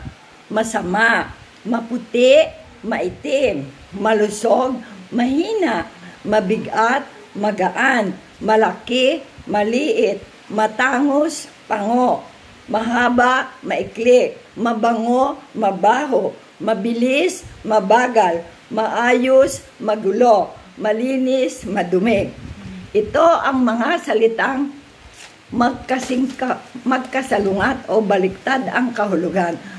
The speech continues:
At marami pang iba. Ito ay sa tao lamang, pero marami pang salitang magkasalungat sa ibang bagay. At yun ay pag-aaralan natin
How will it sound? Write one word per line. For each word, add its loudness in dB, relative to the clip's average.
At -2
marami 0
pang -4
iba. 0
Ito 2
ay 0
sa -2
tao 0
lamang, 0
pero 4
marami -4
pang -2
salitang -2
magkasalungat -2
sa -2
ibang 0
bagay. 2
At -10
yun 0
ay -4
pag-aaralan -2
natin -2